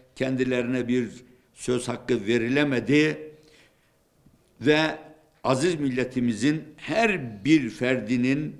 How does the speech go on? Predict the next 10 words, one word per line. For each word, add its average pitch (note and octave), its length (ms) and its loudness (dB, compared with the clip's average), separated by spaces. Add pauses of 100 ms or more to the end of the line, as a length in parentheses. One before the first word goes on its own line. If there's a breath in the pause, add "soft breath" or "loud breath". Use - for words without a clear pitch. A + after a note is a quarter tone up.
ve B2+ 600 0
bu D#3 100 0
mitingde B2+ 560 -2
emeği B2 400 0
geçen A#2 400 -4
bütün F3+ 220 -4
arkadaşlarımın A2+ 1160 -2 (1160 loud breath)
gösterdikleri B2+ 760 0
gayretlerden A#2 840 0
dolayı, A#2+ 800 2